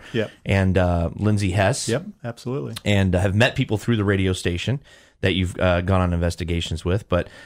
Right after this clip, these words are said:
Speaker 2: um,
Speaker 1: See, for me, that's, so that's some of the best proof that this stuff's real, is having other people come along and then they too experience it.
Speaker 2: Right, right.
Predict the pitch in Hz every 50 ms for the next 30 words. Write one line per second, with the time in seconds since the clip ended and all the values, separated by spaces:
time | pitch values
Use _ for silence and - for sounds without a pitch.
0 | - _ - - - 92 92 87 85 82 - - - - - 165 - - 165 190
1 | - 185 185 - - - - - - - 170 165 165 - - - 196 175 127 107
2 | 95 110 135 135 - - - - 139 131 123 113 104 - - - 139 107 110 110
3 | 107 110 - - _ _ - 131 113 113 - - - 123 117 - - - 113 120
4 | 117 113 110 107 101 - - - - - 135 131 117 117 113 120 110 98 - 123
5 | - - 110 - - 123 113 110 107 107 107 107 107 139 131 107 104 107 107 104
6 | 98 - - 113 117 120 117 - 147 131 117 101 - - - 113 101 92 95 95
7 | - - - - - 104 104 95 85 - - - 104 98 87 78